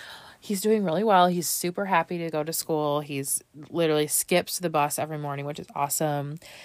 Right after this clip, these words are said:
He just yesterday got his brand new device. We were trialing his device over the past year, and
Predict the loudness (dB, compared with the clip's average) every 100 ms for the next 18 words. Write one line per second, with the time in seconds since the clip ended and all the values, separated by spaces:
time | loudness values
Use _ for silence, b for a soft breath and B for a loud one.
0 | B -4 -4 -2 0 0 0 -6 -6 -6
1 | -4 -6 -6 0 2 4 2 0 0 0
2 | 0 0 0 -2 -4 0 0 2 0 0
3 | 4 6 6 2 0 -4 -4 -4 -4 -2
4 | -2 -2 -2 0 6 6 6 2 2 0
5 | 0 0 -2 -2 0 0 0 -2 -2 -2
6 | -2 -2 0 -2 -2 -4 -2 -2 0 0
7 | 0 -2 -2 -6